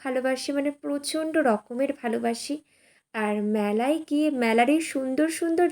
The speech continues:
জিনিসগুলো কার না ভালো লাগে? আমার তো দারুণ দেখতে লাগে। দেখো এই জিনিসগুলো কত সুন্দর। আমি তো মেলায় গেলে এগুলোতেই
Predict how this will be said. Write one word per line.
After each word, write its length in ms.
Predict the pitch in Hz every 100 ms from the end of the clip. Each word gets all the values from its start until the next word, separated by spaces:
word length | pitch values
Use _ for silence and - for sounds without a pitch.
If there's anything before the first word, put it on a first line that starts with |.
| -
জিনিসগুলো 580 | 226 262 277 - 311 330 - _ _ _
কার 220 | 254 233 240 254
না 60 | 262 220
ভালো 180 | 196 185
লাগে? 220 | 180 196 202 _ _ _ 214
আমার 300 | 208 226 254 311
তো 60 | 277 202
দারুণ 400 | 196 190 208 247 233 196
দেখতে 280 | 175 - 190
লাগে। 200 | 180 185 196 208
দেখো 400 | 196 196 - 262 262 349 _ _ _ -
এই 80 | 254 240 -
জিনিসগুলো 600 | 208 226 226 - 233 226 220
কত 300 | 202 - - 330 330 -
সুন্দর। 420 | 202 196 190 196 - _ _ _ _ - 254
আমি 140 | 269 285
তো 40 | 339 277
মেলায় 360 | 233 226 262 285
গেলে 220 | 302 285 311 - _ _ _ _ 254
এগুলোতেই 540 | 233 269 285 285